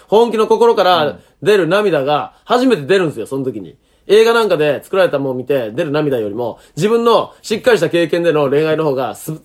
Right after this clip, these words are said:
Speaker 1: 素敵な涙が出て、いい経験になるんですよ。
Speaker 2: 確かに。
Speaker 1: その経験を生かして生きていったら、すげえ素敵な人間になれると僕は思います。どうでしょうか？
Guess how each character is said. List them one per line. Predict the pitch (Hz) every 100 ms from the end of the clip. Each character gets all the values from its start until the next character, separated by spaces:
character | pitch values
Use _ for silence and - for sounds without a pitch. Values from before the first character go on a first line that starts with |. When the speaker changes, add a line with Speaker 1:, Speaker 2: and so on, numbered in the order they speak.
| -
Speaker 1:
素 | -
敵 | 320 214
な | 220
涙 | 220 220 160
が | 143
出 | 135
て、 | 147 127
い | 240
い | 180
経 | 180
験 | 180
に | 175
な | 180
る |
ん |
で | 123
す | 107
よ。 |
Speaker 2:
確 | - -
か | -
に。 | 226
Speaker 1:
そ |
の | 220
経 | 220
験 | 220
を | 220
生 |
か | 226 220
し |
て | 175
生 | 175
き |
て | 165
い | 147
っ |
た | 151
ら、 | 147 127
す | - 170
げ |
え | 214
素 |
敵 | 180 165
な | 156
人 | 160
間 | 160
に |
な | 151
れ | 170
る |
と | 135
僕 | 139 151
は | 147
思 | 147
い |
ま | 143
す。 | 135
ど | 165
う |
で | 135
し | 117
ょ | 95
う |
か？ | 82